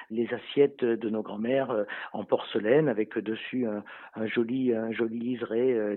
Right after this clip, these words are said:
qui est donc fait en, en chromos. Donc, on, ensuite, on fabrique ces chromos en sérigraphie. Et ensuite, quand, euh, ces chromos sont faits, on va déposer un par un chaque, euh, chromo sur chaque moulage de porcelaine. Et ça, ça prend beaucoup de temps. Il faut deux fois plus de temps,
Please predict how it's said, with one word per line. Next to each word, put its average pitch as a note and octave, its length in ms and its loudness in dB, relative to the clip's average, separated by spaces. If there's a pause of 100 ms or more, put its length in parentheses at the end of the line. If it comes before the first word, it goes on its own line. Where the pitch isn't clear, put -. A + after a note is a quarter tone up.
qui A2 100 -6
est - 20 -8
donc G2+ 240 -6
fait A#2 120 4
en, G2+ 240 0
en G#2 120 -4
chromos. A#2 420 2
Donc, D#3 240 -2
on, G#2 140 -6
ensuite, - 280 -6
on G#2 40 -4
fabrique - 340 -6
ces A2+ 60 -6
chromos B2 340 0 (380)
en C3+ 100 2
sérigraphie. A#2 640 -2 (380)
Et G#3 160 8
ensuite, F#3+ 540 4 (140)
quand, B2+ 260 -2
euh, A#2+ 160 2 (100)
ces A2 80 -6
chromos A#2+ 320 -4
sont A2 200 -8
faits, G3 280 0 (240)
on C3 60 -2
va D3 240 4
déposer D3 540 0 (220)
un G3+ 220 6
par D3+ 300 2
un F3 220 0 (420)
chaque, A3+ 340 2 (120)
euh, A2+ 200 0
chromo C#3+ 460 0 (300)
sur G#3 160 4 (200)
chaque - 440 0
moulage C#3+ 260 -2
de D3 80 -2
porcelaine. A2 480 -4 (160)
Et A2+ 180 -4
ça, D#3+ 240 6
ça - 80 2
prend A#2 200 0
beaucoup C#3 260 -2
de - 60 -12
temps. E3+ 300 2
Il C3 180 0
faut A2+ 180 -2
deux G2 160 0
fois D3+ 160 2
plus D3 160 -2
de C3+ 140 2
temps, D3+ 240 0